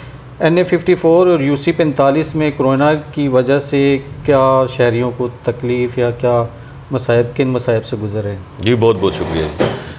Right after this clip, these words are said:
Speaker 2: सबसे पहले मैं आप लोगों का शुक्रगुजार हूँ कि आप लोग तशरीफ़ लाए। अ, इस वक्त हम यू सी पैंतालीस, अ, एन ए फिफ्टी फ़ोर इस्लामाबाद में बैठे हुए हैं।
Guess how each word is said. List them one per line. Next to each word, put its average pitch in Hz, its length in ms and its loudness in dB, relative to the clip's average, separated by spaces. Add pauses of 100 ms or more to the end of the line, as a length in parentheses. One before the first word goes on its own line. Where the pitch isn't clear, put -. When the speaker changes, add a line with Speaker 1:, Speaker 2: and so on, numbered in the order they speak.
(140)
Speaker 2:
सबसे 110 200 0
पहले 113 220 4
मैं 107 120 2
आप 101 180 2
लोगों 101 180 2
का 98 100 2
शुक्रगुजार 90 600 0
हूँ 98 160 -2
कि 85 720 -2
आप 82 260 -2
लोग 82 120 -4
तशरीफ़ 98 380 -4
लाए। 92 240 4
अ, - 1200 -4
इस - 140 -2
वक्त 151 160 0
हम 135 140 0
यू 113 120 2
सी 127 140 -2
पैंतालीस, 131 800 0
अ, 117 640 2
एन 113 120 2
ए 113 40 4
फिफ्टी 104 260 -4
फ़ोर 107 200 2
इस्लामाबाद 101 380 0
में 117 140 0
बैठे 98 220 0
हुए 107 140 -2
हैं। 127 120 -12